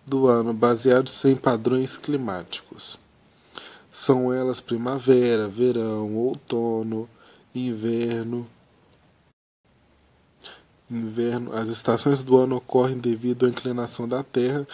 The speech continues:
em relação ao Sol. Podemos dizer, então, que as estações são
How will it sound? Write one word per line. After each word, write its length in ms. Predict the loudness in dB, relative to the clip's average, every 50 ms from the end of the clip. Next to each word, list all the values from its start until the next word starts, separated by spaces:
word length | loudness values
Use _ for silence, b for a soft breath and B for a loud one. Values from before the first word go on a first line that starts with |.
| B B B B B B _
em 80 | -6 -2
relação 560 | 0 2 2 2 2 0 -2 -2 0 2 4
ao 200 | 4 4 2 -2
Sol. 400 | -4 -6 0 2 2 2 2 0 -8 _ _ _ _ _ _ _ _ _ _ _ _ _ _ _ _ b b b b b b b b b b b b b b b b b b b b _ _ _ _ _
Podemos 680 | 6 6 6 6 6 6 6 6 6 6 2 0 0 2
dizer, 460 | 6 6 6 6 6 8 8 8 8
então, 480 | 6 2 -2 -2 0 2 2 2 2 0
que 180 | -4 -6 -4
as 100 | -4 -2
estações 600 | -4 -4 0 0 0 0 2 2 4 4 4 2
são 240 | 2 2 2 2